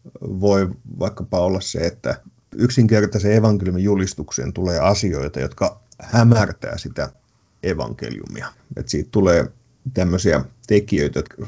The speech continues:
sotkee sitä. Niin sitten taas, et voi olla, että luterilaista evankeliumin julistusta sit taas on joskus sovellettu sillä tavalla, että mistä tää kutsu uuteen elämään jää pois. Ja sehän on tietysti niinku varhaisen,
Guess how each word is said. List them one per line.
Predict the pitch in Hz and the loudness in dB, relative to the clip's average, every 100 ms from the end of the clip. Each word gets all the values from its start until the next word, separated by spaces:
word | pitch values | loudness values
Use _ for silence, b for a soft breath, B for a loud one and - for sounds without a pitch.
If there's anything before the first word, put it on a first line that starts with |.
| - 110 | -12 -2
sotkee | - 104 - - - | 2 2 0 -8 -8
sitä. | - - - B B B B _ _ - | -10 -16 -20 B B B B _ _ -2
Niin | |
sitten | 90 101 104 | -2 0 4
taas, | 104 98 - - _ _ _ - | 4 4 2 -8 _ _ _ -10
et | 98 78 | -8 0
voi | 104 | 2
olla, | 104 | 4
että | 104 - 98 - - - | 2 0 -2 -4 -16 -12
luterilaista | - 110 123 127 123 107 101 98 98 95 | -2 2 4 6 6 6 6 4 0 2
evankeliumin | 110 113 104 95 92 | 4 6 4 0 -2
julistusta | 92 87 - - - - - - | -2 -2 -6 -10 -10 -8 -8 -10
sit | - - | -12 -4
taas | 92 101 | 0 4
on | 110 | 6
joskus | 123 127 117 - | 6 6 0 2
sovellettu | 131 139 135 101 - - - | 4 6 6 4 -2 -12 -8
sillä | - 104 95 | -4 -2 -2
tavalla, | 98 69 71 55 - - 139 - _ - | -4 -4 -4 -4 -6 -10 -18 -18 _ -6
että | 110 | -2
mistä | 90 - | -2 -4
tää | 92 90 | -2 -2
kutsu | - 110 113 - | 2 2 2 0
uuteen | 98 107 104 - 76 65 - | 4 4 4 2 -2 -2 -2
elämään | 98 101 92 64 71 67 - _ _ _ _ - | 2 4 2 0 -4 -4 -10 _ _ _ _ 0
jää | 101 104 | 4 4
pois. | 104 143 151 101 - | 2 2 4 4 2
Ja | 82 | 2
sehän | 110 123 | 4 6
on | 120 | 4
tietysti | 107 117 120 | 0 -2 -4
niinku | 117 104 | -2 4
varhaisen, | 127 135 113 101 104 98 | 4 6 6 6 4 0